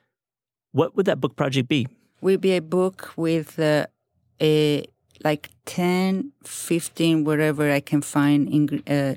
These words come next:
Speaker 2: recipe about each ingredients that I love and season. So, like, for instance, like, uh, now we are in, uh, fall, chestnut. I
Speaker 1: Mm.
Speaker 2: will do, like, uh, anything you can do with chestnut. I will do any recipe that you can do in chestnut.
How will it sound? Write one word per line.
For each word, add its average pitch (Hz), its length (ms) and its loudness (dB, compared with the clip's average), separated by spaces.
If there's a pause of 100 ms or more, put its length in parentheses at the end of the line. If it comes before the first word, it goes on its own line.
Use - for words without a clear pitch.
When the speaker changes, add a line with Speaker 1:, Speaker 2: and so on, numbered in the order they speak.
Speaker 2:
recipe 156 580 0
about 147 400 0
each - 560 -2
ingredients 135 840 0
that 127 280 -2 (220)
I 135 120 -2
love 131 520 -2
and 131 160 0
season. 123 580 -4 (400)
So, - 160 0
like, 151 220 0
for - 100 -4
instance, 127 340 -4
like, 139 320 -2
uh, 143 200 0
now 151 320 4
we 143 180 0
are 139 180 0
in, 135 320 0
uh, 135 120 -2
fall, 139 500 -4 (540)
chestnut. - 440 -2 (320)
I 131 120 2
Speaker 1:
Mm. 135 40 0
Speaker 2:
will 135 160 -2 (300)
do, 147 180 0
like, 135 320 -2
uh, 127 100 0 (260)
anything 185 440 0
you 170 120 4
can 156 180 2
do 147 100 0
with 139 140 -4
chestnut. - 400 -8 (200)
I 151 80 2
will 147 140 -2
do 143 140 -2
any 175 360 2
recipe 156 500 0
that 139 200 -2
you 143 160 4
can 139 200 2
do 143 180 -2
in 139 160 0
chestnut. - 480 -6